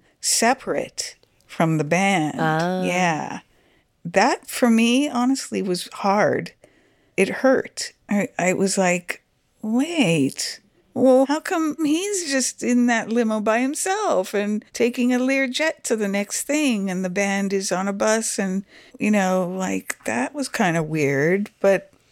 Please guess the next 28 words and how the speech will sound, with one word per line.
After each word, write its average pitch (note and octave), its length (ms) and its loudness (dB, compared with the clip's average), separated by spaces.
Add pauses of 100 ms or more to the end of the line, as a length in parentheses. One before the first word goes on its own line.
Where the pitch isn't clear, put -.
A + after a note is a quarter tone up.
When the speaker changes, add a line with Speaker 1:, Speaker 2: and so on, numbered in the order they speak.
(800)
Speaker 1:
we G3+ 240 0
had G3+ 340 2
to, F#3+ 400 2 (360)
you G3+ 120 0
know, F3+ 220 4
then F3+ 420 2
kind F3+ 320 -2
of F3 120 -2
accept, F#3 600 -4
like, E3 240 -2
"Okay, E3 600 -2 (720)
it - 220 -2
really G3 400 4
is G3+ 440 0
about E3+ 400 0
Prince. - 760 -6 (360)
We're G#3+ 240 4
the C4 100 -2
band, E3+ 720 -2 (720)
but F3 260 4
it's - 360 -4 (100)
really F#3 280 2
about E3+ 340 0
Prince, - 580 -4
and D3+ 160 -4
he's D#3+ 300 -2
the - 100 0
guy." C#3+ 540 -2